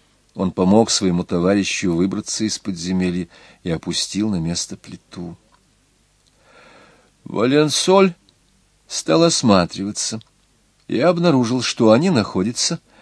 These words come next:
в обширном здании, где высится огромный сток сена. Бледный свет вливался сквозь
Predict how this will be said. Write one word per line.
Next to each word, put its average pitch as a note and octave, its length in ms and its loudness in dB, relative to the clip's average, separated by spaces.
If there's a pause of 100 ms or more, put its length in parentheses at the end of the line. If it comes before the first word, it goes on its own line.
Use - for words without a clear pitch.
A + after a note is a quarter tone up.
(120)
в B2 60 2
обширном C3+ 600 2
здании, F#2+ 640 0
где G2+ 320 2
высится F#2 640 -2 (240)
огромный F#3 640 4
сток - 400 -4
сена. G#2+ 560 -2 (760)
Бледный A2+ 440 4
свет C3+ 580 4
вливался B2 720 2
сквозь - 480 -8